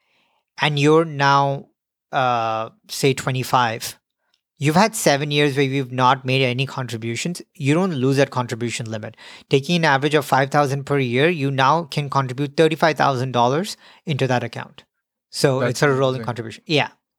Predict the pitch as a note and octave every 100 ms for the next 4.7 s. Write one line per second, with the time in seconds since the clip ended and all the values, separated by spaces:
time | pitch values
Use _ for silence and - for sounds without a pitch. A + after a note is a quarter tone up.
0 | - C3+ - C3 C3+ D#3 D3+ D#3 C#3+ D3+
1 | C#3+ C#3+ B2+ C3 B2 C3+ - - - _
2 | - B2+ B2 B2 - C3 C#3+ C#3 C3 B2
3 | A#2+ - B2+ A2+ A2+ A#2+ A#2 A#2 A#2+ A#2
4 | C3 B2+ C#3 C#3 C#3+ C3